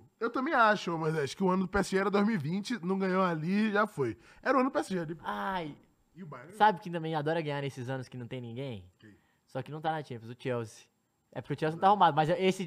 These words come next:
Speaker 2: o Chelsea é um time que adora.
Speaker 1: Foi, vinte e um foi,
Speaker 2: Sabe
Speaker 1: foi
Speaker 2: quem
Speaker 1: isso.
Speaker 2: eu acho que pode chegar? O United.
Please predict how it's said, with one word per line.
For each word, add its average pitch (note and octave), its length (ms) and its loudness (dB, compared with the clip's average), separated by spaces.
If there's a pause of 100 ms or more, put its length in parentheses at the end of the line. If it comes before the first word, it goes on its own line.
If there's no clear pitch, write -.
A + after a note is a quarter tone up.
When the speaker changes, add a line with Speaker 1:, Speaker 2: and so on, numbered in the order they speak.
Speaker 2:
o F#3 100 -2
Chelsea A3 320 4
é - 20 6
um A#3+ 60 0
time A#3 200 -10
que B3+ 80 0
adora. C4+ 680 8
Speaker 1:
Foi, C4 140 8
vinte E4 160 2
e F#4 60 10
um F4+ 180 8
foi, G4+ 280 8
Speaker 2:
Sabe G4+ 140 8
Speaker 1:
foi G#4 100 4
Speaker 2:
quem F#4+ 100 6
Speaker 1:
isso. G#4 80 6
Speaker 2:
eu C4+ 60 8
acho A#3+ 100 4
que A3+ 80 -4
pode A#3 260 4
chegar? G#3 640 4
O A#3 180 -4
United. A3 680 2